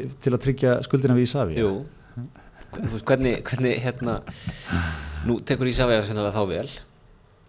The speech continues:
Speaker 1: Já.
Speaker 2: Væntanlega, eða hvað?
Speaker 1: Já, þeir eiga hana væntanlega ekki, er það?
Speaker 2: Nei, en þeir, þeir
Speaker 1: Þess
Speaker 2: hafa
Speaker 1: að
Speaker 2: heimild
Speaker 1: Vá er, Vá er á ekki þá vél, sko.
Speaker 2: Nei, en þeir hafa heimild samt Isavia til að halda henni. Og, og
Speaker 1: Einmitt.
Speaker 2: hvað, hvað verður þá, hérna, leigusalinn að borga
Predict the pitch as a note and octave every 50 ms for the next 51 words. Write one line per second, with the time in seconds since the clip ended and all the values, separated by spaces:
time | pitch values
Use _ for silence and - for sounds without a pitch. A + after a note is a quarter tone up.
0 | _ _ _ _ _ - - G#2 G#2 G2+ F#2 F2+ F2+ F2+ E2 E2 F#2+ A#2 B2+ G#2
1 | F2 - F2 F2 B2+ D#3+ D#3+ - - - F2 - - - B2 B2+ B2+ A#2 A2+ A2+
2 | A#2+ C3 A#2+ F#2+ G2+ G2+ F#2+ F#2+ F2+ - G2+ G#2+ G#2 - - - - G#2+ - -
3 | - A2 G2 A2 G#2+ F#2 F2 - - - - F#2+ G2 F#2 F2+ G#2 A2+ C3 B2+ A#2+
4 | - - - C3 B2+ - C3+ A#2 B2 B2 C#3 C3 A#2 B2 B2+ A#2+ A2 - - B2
5 | B2 A#2+ A#2 A2 A2+ A2+ A#2 G#2+ - A2+ G2+ G#2 G2 G2 G2 - - - G2+ F#2
6 | F#2 G2 G2+ - - - A#2 A#2+ A#2+ A2+ A2 G#2+ A#2+ C3 C3+ A2+ F#2 - - F#2
7 | F2+ - - G#2 G2+ G#2+ G2+ F#2 F2 - - F#2 F#2 A#2 A#2+ - - - - -
8 | - - - - - - - - _ _ - - - - - - - - - -
9 | - _ _ _ - - - - _ _ _ _ _ _ _ _ _ _ _ -
10 | - - - G2 F#2+ A2 G2 F2 E2 A#2 B2 B2 - - - - - A#2+ D#2+ -
11 | - F#2+ G#2 A2 G#2+ F#2 G#2+ G#2 G#2 F#2+ G2 G#2 F#2+ - G2+ G2 F#2+ G#2+ A#2+ C3+
12 | C#3+ D3 D#3 D3+ C#3 B2 A#2+ A2+ - C#3 D3 - - C#3